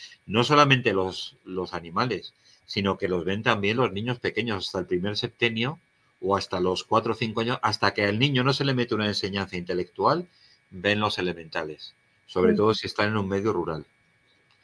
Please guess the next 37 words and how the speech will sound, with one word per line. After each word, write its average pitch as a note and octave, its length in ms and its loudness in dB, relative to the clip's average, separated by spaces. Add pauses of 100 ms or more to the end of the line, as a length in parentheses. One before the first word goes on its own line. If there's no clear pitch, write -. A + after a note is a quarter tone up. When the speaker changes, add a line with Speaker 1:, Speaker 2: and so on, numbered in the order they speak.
(220)
Speaker 2:
Claro. E3 180 -4
Speaker 1:
Así - 240 -4
que - 120 4
si G#2+ 140 0
tenéis A2 280 4
la B2+ 120 6
suerte A#2+ 380 4
de F#2 120 0
que G2 120 -4
un G#2 120 -4
hijo G#2 220 -2
o F#2+ 40 0
un G2 120 -4
nieto, F#2+ 400 -4 (500)
eh, F#2+ 260 0
ve G2+ 140 4
los G#2+ 140 2
seres A2 220 2
elementales, G#2 760 -2 (160)
hacerle G2 420 0
caso. E2+ 360 -6 (600)
Speaker 2:
Mm. G#3 300 0
Speaker 1:
Eh, G#3 40 -12 (200)
o F#3 40 0
sea, F#2+ 380 2
potenciarle, A2+ 760 2
no, A2 260 0
no A2+ 180 6
le, C3 240 8
no A2+ 200 2
le A#2+ 160 6
deis A2+ 220 4
motivos G#2 480 2
de, F#2 440 2 (480)
tampoco A2 380 2
sea A#2 220 6
les, F#2 580 0